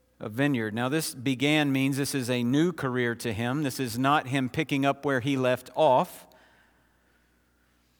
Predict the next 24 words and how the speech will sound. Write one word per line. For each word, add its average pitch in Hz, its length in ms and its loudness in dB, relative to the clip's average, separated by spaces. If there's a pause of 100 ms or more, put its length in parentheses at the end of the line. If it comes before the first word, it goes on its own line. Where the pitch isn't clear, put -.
(160)
And 156 100 0
so 202 140 6
the 185 140 4
scene 240 300 2
that 202 140 4
we're 180 140 6
seeing 208 440 2
here 156 280 4
doesn't 190 400 4
unfold. 175 640 4
The 143 80 2
scene 226 260 2
that 202 140 4
we 175 120 4
get 180 320 2
to 165 180 4
in 147 120 2
verse 165 240 0
twenty-one 175 600 2
doesn't 190 340 2
unfold 170 580 2
immediately. 160 840 0 (1700)
Okay, 147 220 2
so 165 400 2